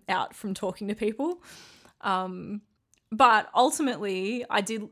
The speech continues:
I did leave my phone in the cloakroom and I didn't have it all night. And it was actually okay. I even liked it,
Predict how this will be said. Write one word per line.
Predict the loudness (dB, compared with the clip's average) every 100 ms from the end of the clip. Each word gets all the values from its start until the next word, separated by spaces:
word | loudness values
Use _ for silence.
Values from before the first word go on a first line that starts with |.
| _
I | -6
did | -6 -6
leave | -4 -4
my | -4
phone | -6 -8
in |
the | -8
cloakroom | -10 -12 -10 -12 -10
and | -10
I | -10
didn't | -10 -10
have | -10 -12
it | -10
all | -8
night. | -8 -8 -10 -14 _ _ _ _ _ _ _ _ _ 2
And | 2
it | 2
was | 2
actually | 2 0 0
okay. | 0 -2 -8 -8 -10 -8 2
I | 2 2 -2 _ _ _ _ -4
even | 0 2 0
liked | -2 -6 -8
it, | -8 -8